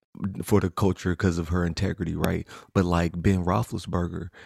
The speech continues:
you see how people was praising him for his last game and saying he needs this and needs that, yet everybody else is coming out and say, "Didn't this motherfucker rape people? Like, didn't, don't he got, like, a whole sexual assault charge?"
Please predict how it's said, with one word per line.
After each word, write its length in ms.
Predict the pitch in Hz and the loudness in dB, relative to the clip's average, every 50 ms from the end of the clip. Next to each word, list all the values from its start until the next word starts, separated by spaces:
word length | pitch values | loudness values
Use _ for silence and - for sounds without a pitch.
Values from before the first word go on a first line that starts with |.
| - _ | -10 _
you 120 | - 92 90 | -2 -2 0
see 140 | - - 101 | 0 2 2
how 120 | 90 87 | 2 2
people 320 | 90 - 107 95 - - 90 | 2 2 0 -2 -2 -4 -6
was 120 | 87 82 | -6 -6
praising 460 | - - - 87 95 104 95 98 92 | -6 -4 0 0 0 0 0 -2 -4
him 160 | 90 92 92 92 | -2 -2 -4 -4
for 180 | - 95 90 87 | -2 0 0 0
his 120 | 87 82 | 0 0
last 320 | 90 90 90 92 90 87 | -2 0 0 -2 -2 -2
game 300 | - 101 92 95 98 95 | -2 -2 0 0 0 -2
and 80 | 92 90 | -4 -4
saying 260 | - - 90 92 92 | -2 0 0 2 2
he 100 | 92 95 | 2 0
needs 240 | 90 90 90 90 87 - | 0 0 0 0 0 0
this 240 | - - 95 - - | 0 0 0 -2 -4
and 80 | 90 87 | -4 -2
needs 220 | 90 92 90 87 | 0 0 -2 -2
that, 260 | 85 - 95 95 95 - | -2 -2 0 0 0 0
yet 240 | 82 90 87 82 80 | 0 0 0 0 0
everybody 380 | 90 92 95 90 90 90 87 | 0 0 0 0 0 0 0
else 180 | 95 95 90 - | 0 0 -2 -6
is 60 | - | -8
coming 260 | - - 98 87 90 | -6 -4 -4 -2 -2
out 80 | 87 82 | -2 -4
and 80 | 95 - | -4 -2
say, 160 | - - 92 - - - - - - - | -2 -2 -2 -4 -10 -16 -16 -12 2 6
"Didn't 180 | - 135 180 214 | 8 8 8 8
this 120 | 214 - | 4 4
motherfucker 440 | 208 208 226 214 - 214 - 190 151 | 4 2 4 4 2 4 6 6 8
rape 340 | 170 214 233 - _ - - _ - - - _ - - - | 8 8 6 4 _ -14 -20 _ -20 -20 -20 _ -16 -2 4
people? 300 | - 254 - - 311 330 - - _ _ _ - | 6 6 6 6 4 2 2 -2 _ _ _ 4
Like, 120 | 113 101 | 6 10
didn't, 260 | 104 160 196 220 202 - - - | 12 10 10 10 6 -2 0 4
don't 200 | 135 165 196 220 | 8 8 10 10
he 80 | 220 214 | 10 10
got, 160 | 220 208 202 | 8 8 6
like, 140 | 208 208 202 | 6 4 6
a 40 | 190 | 8
whole 160 | 175 214 220 | 8 8 8
sexual 600 | 202 - - - 226 220 214 - - 214 208 202 | 6 4 2 2 4 4 4 4 4 4 6 6
assault 320 | 190 - - 202 214 220 - | 6 4 2 2 2 0 0
charge?" 580 | - 214 214 247 247 254 262 247 _ - - | 0 -2 0 0 0 -2 -4 -6 _ -14 -20